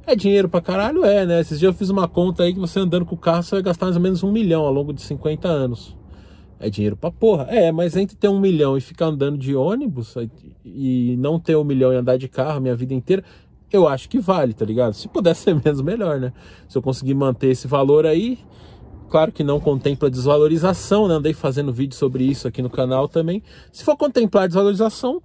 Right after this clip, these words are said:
ca-, o custo fica maior, mas desvalorização você só tem na hora que você vende o carro. Se você não vender ele, beleza, <laughs> você nunca vai pagar a desvalorização, né? Então, eu acho que você tendo um carro desse aqui, a gás natural, pra você andar aí, se você...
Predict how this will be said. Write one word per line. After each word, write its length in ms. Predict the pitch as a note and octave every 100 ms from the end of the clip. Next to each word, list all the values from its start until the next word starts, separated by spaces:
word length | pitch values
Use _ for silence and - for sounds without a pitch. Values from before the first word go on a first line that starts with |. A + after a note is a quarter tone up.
| -
ca-, 240 | C4+ C4+
o 60 | A#3+
custo 240 | C4+ A3+
fica 200 | - -
maior, 320 | D#4 D#4 G#3+
mas 160 | G3+ G#3
desvalorização 720 | G#3 A3 A#3 A3 A3+ - A3+
você 220 | A#3 G#3+
só 160 | B3 A#3
tem 240 | - A3
na 140 | A3+ A3+
hora 160 | A3
que 60 | G#3
você 220 | B3 -
vende 280 | D4 D#4 D#4
o 40 |
carro. 320 | E4+ D#4 C#3+ C#3 - - - _
Se 80 |
você 220 | F#4+ F#4+ A3+
não 120 | G3
vender 440 | G3 G#3 G#3 G3+
ele, 200 | G#3+ C#4 - _
beleza, 460 | - E4+ D4 A3+ G3
<laughs> 40 | -
você 240 | B3+ -
nunca 280 | G3+ F#3+ -
vai 160 | G3+ G#3
pagar 360 | - G3 F3+
a 40 | F3
desvalorização, 920 | - F#3 F3+ F#3 E3+ F3+ - D#3 C#3
né? 80 | B2 - - - - - -
Então, 160 | A3
eu 40 | A3+
acho 220 | A3+ -
que 100 | A#3+
você 260 | A3+ G#3+
tendo 220 | A#3 B3 B3
um 80 |
carro 240 | G#3+ A3+ G#3+
desse 260 | G3 F3
aqui, 380 | F3 - F3+ F#3
a 80 | E3+
gás 240 | D#3 F3+
natural, 560 | F#3 F3+ F3 D3 D#3 D#3
pra 140 | D#3
você 260 | D#3+ E3 -
andar 500 | G3 D3 C3+ E3 E3
aí, 220 | C3+ D#3
se 60 | E3
você... 360 | C#3 - E3+